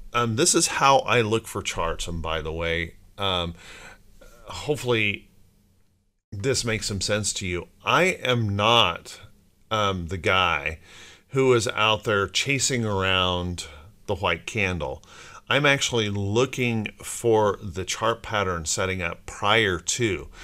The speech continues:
And you can see right here, I've set a price alert. This right here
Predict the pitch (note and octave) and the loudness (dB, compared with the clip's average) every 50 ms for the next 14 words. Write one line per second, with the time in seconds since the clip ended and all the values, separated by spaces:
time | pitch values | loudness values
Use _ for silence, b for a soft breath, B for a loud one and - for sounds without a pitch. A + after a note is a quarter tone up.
0 | B B B B B - A2+ A#2+ C3+ C#3 C3+ - C#3+ B2+ A#2+ - - F3+ F3+ E3+ | B B B B B -6 -4 -4 -2 -4 -4 -4 -4 -4 -2 0 0 2 2 2
1 | D3+ C#3 C3+ A#2+ G#2 - - C3+ B2 A2+ A2 - G2 G#2 - - - - C3 C3+ | 2 2 2 0 -2 -4 -2 0 0 0 0 -2 -6 -6 -6 -4 -2 -2 0 -2
2 | B2+ - - - A#2+ A#2 B2+ B2 - - F#2+ E2+ E2 D2+ - - _ - A2+ A#2 | -2 -4 -6 -2 0 2 2 2 0 -2 -4 -4 -4 -6 -8 -10 _ -6 -4 -2
3 | - - - A#2 A2+ A2+ A#2 G#2+ - - - B2 A#2+ A2 F#2+ E2+ E2 - | -2 -2 -2 0 0 0 -2 -4 -6 -8 -6 -2 0 0 0 -2 -4 -6